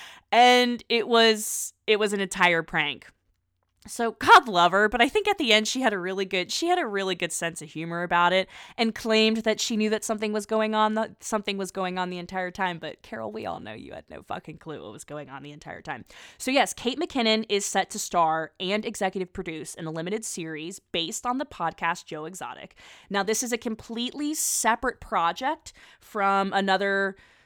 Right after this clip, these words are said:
big announcement that's been made recently. So we just found out that Nick Cage, Nicolas Cage, is going to be set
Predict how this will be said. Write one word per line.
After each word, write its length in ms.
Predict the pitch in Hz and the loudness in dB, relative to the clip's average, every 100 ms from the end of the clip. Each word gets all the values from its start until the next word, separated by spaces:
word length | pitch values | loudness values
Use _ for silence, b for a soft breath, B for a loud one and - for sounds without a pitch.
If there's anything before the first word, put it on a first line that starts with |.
| b 165 | b -4
big 400 | 190 190 190 180 - | 2 4 4 0 -4
announcement 600 | 196 185 180 185 - 185 | -2 2 2 2 -4 -6
that's 160 | 185 - | -6 -6
been 180 | 190 185 | -6 -4
made 200 | 175 170 | -4 -6
recently. 600 | 170 170 180 165 180 180 | -8 -8 -10 -10 -10 -10
So 360 | - 196 180 | -6 -2 -2
we 180 | 170 185 | -4 -8
just 260 | 180 180 - | -8 -6 0
found 260 | 220 214 | 2 2
out 260 | 185 175 - | 2 2 2
that 300 | 170 170 160 _ _ _ | 2 2 0 _ _ _
Nick 320 | 165 175 220 | -2 4 4
Cage, 680 | - 226 175 170 208 220 - - | 2 -2 0 0 -2 -2 -4 -4
Nicolas 560 | 202 202 202 254 311 | 2 2 4 2 2
Cage, 540 | - 214 175 165 185 - | 2 -2 -2 -2 -4 -4
is 160 | 214 | -4
going 220 | 208 196 202 | -2 -2 -2
to 80 | |
be 100 | 190 | -4
set 300 | 214 - 180 | -4 0 0